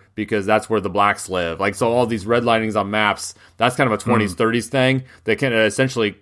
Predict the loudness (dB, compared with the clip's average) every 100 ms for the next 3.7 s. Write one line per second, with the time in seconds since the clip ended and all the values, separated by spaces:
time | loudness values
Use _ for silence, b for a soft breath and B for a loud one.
0 | _ -6 0 6 6 6 2 -10 -10 -2
1 | 0 0 0 2 2 2 2 2 2 -2
2 | -6 -2 0 2 2 0 -6 _ -6 -4
3 | -2 -2 -2 0 -2 -2 -10